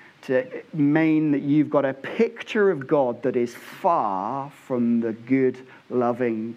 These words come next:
kind father figure. Genesis has something important to say to us. And as we go through this,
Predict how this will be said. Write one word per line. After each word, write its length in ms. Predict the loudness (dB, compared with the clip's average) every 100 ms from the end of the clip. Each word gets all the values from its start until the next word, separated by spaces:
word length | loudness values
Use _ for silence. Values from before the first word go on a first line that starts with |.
| -10
kind 600 | -4 -2 -2 -4 -6 -12 -20 -20 _ -12
father 420 | -2 0 0 -4
figure. 460 | -6 -6 -4 -10 -12 -20 -20 _ _ _ _ _ _ _ _ _ _ _ _ _ _ _ -14 2
Genesis 960 | 2 4 -2 -4 -6 -6 -10 -20 -20 _ -20 -20 -14
has 200 | -6 -6
something 580 | -4 0 0 0 -2 0
important 600 | 2 0 -2 -2 -2 -8
to 100 | -10
say 480 | -14 -2 0 2 0 -4 -6
to 260 | -2 -2 -2
us. 320 | -4 -4 -6 -12 -20 -20 -20 _ _ _ -20 -20 -6
And 140 | 0
as 180 | 0 0
we 160 | -2 -4
go 280 | 0 0 0
through 240 | -4 -6
this, 220 | -4 -8